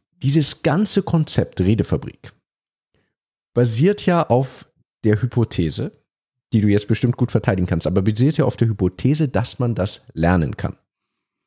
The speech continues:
Und manchmal hat man ja das Gefühl, ah, das ist ein, so ein, so ein natürlich begabter Sprecher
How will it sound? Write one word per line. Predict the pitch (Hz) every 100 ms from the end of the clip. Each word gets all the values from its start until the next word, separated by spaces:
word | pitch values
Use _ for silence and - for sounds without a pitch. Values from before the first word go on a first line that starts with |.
| _ -
Und | 104 107
manchmal | 117 151 147 151
hat | -
man | 139
ja | 131
das | 117
Gefühl, | - 110 147 147 143 -
ah, | - -
das | - 110
ist | 104 -
ein, | 104
so | 95
ein, | 82 90
so | 98
ein | 104 92 -
natürlich | 80 87 101 _ - 139 131 113 -
begabter | - - 98 - - 85 78 _
Sprecher | - - 90 - -